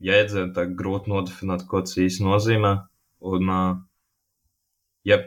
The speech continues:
es, es noteikti negribu redzēt Eirolīgu kā, kā tas ir, ā, piemēram, N B A, ka tev ir, tā teikt, tā, le G M un, ā, nu, tam līdzīgas lietas, vienkārši, ka spēlētāji visu, vi-, visi iet cauri viņam tam līdzīgi, to es īsti negribētu.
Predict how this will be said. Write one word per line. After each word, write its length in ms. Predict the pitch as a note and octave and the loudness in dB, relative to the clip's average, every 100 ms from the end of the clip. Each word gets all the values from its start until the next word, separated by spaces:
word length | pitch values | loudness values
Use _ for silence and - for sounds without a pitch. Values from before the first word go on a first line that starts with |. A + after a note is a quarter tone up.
| - | -4
es, 160 | G#2+ - | -2 -2
es 160 | G#2 | -2
noteikti 400 | A2 G#2+ G2 F#2+ | 0 2 0 0
negribu 400 | G2+ G2+ F#2 F#2 | 0 0 0 0
redzēt 320 | F#2 F#2 F2+ F#2+ | 0 0 0 4
Eirolīgu 480 | G2 F#2+ F#2 F#2 F#2 | 4 4 2 0 -2
kā, 160 | F#2 F2+ F2 F2 _ _ _ _ _ | 0 2 2 -2 _ _ _ _ _
kā 120 | F#2 | 0
tas 140 | F2+ - F#2+ | 0 -2 0
ir, 140 | F#2 | 4
ā, 60 | F#2 F2+ | 2 2
piemēram, 380 | F#2+ F2+ F2 F#2 | 2 2 2 2
N 140 | F#2+ F#2 | 0 2
B 80 | |
A, 160 | F2+ F#2+ G#2 | 4 4 2
ka 140 | - | -4
tev 160 | - F2+ | -4 0
ir, 140 | F2+ - | -2 -4
tā 160 | - F2 | -2 -2
teikt, 320 | F2 F2+ F2+ - | 2 0 0 0
tā, 100 | F2 F2+ - | 2 0 -2
le 160 | F#2 F2+ | 0 2
G 160 | F#2 F#2 | 2 2
M 300 | F#2+ G2+ G2 F2+ - | 2 2 0 -6 -10
un, 160 | F2+ F2+ | -6 -2
ā, 160 | F2+ F2+ | -2 0
nu, 160 | F#2+ F#2 | 0 2
tam 240 | G#2 G#2 F2+ | 2 2 0
līdzīgas 340 | E2+ F2 - | -2 -6 0
lietas, 300 | G2+ G2 - | 2 2 2
vienkārši, 300 | F2+ F2 - | 2 2 -2
ka 80 | - | -10
spēlētāji 640 | - F2+ G2 F#2+ F#2 F2 F#2 | 0 2 4 2 2 2 2
visu, 320 | F#2 - F2+ | 0 -2 -8
vi-, 160 | F2+ - _ _ - | -8 -10 _ _ -2
visi 340 | F#2 F#2+ - F#2+ | 2 2 2 0
iet 80 | |
cauri 300 | - F#2+ F#2 | 2 2 4
viņam 260 | G2 F#2 F2+ | 2 0 0
tam 240 | G2+ G#2+ | 2 4
līdzīgi, 320 | G#2 F2+ F2+ F2+ | 4 2 -2 -2
to 160 | F#2 | -2
es 160 | F2+ F#2 | 0 0
īsti 240 | F2+ F#2+ | 0 0
negribētu. 560 | G2 G2 F#2 F#2+ F#2 | -2 -2 0 2 0